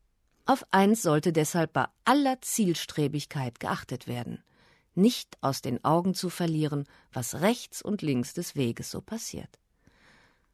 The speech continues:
Ein Abendessen im Kreise guter Freunde soll ja nicht nur satt machen. Nach einer Bergbesteigung wird man durch eine überwältigende Aussicht belohnt,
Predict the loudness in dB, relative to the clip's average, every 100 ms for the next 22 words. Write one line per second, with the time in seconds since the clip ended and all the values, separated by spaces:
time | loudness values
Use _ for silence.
0 | _ 4 4 4 4 4 4 2 2 0
1 | 0 -2 2 4 6 6 2 0 -2 -2
2 | -2 4 6 8 6 8 8 8 6 4
3 | 4 4 6 4 4 _ 0 2 0 -6
4 | -12 -14 -20 -20 -4 2 4 6 8 8
5 | 8 4 4 -2 2 6 6 4 4 2
6 | 2 2 2 0 0 0 0 2 2 6
7 | 6 6 4 0 0 2 2 2 0 -6
8 | -4 -2 0 0 -2